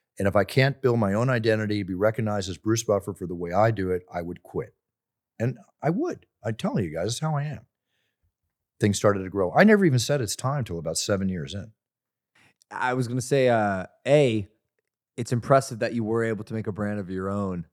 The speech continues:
Speaker 1: Thank you.
Speaker 2: under, at the time, I'm sure what felt like the giant shadow of one of the greatest announcers ever. Um, so coming up with your own unique voice and, uh, pun intended, finding your voice is, was
Speaker 1: Finding,
Speaker 2: impressive.
Speaker 1: finding,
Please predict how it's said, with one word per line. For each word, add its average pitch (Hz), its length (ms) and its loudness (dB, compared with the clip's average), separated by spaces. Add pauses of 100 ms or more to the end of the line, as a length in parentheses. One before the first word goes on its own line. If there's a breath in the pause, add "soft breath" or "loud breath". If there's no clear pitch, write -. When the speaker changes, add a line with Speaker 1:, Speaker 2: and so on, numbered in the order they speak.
Speaker 1:
Thank 98 180 -4
you. 76 140 -14
Speaker 2:
under, 104 760 -2 (600)
at 101 160 -6
the - 60 -18
time, 101 240 -4
I'm 95 80 -6
sure 110 180 -2
what 98 180 -4
felt 107 120 -4
like 92 160 -12
the 95 120 -12 (140)
giant 101 420 -2
shadow 104 520 -2
of 85 300 -14 (340)
one 110 160 -6
of 98 60 -6
the 90 60 -8
greatest 92 440 -6
announcers 98 380 -8
ever. 95 380 -2 (320)
Um, 87 440 -6 (140)
so 92 340 -2 (800)
coming 127 240 2
up 113 80 -4
with 110 120 -8
your 107 160 -2
own 101 160 -2
unique 101 300 -6
voice 95 320 -4
and, 90 300 -12 (260)
uh, 92 240 -6
pun 101 200 -6
intended, 95 300 -6
finding 104 320 -4
your 98 100 -4
voice 90 340 -8
is, 90 300 -12
was 101 140 0
Speaker 1:
Finding, 104 180 2
Speaker 2:
impressive. 98 380 -4
Speaker 1:
finding, 101 60 -6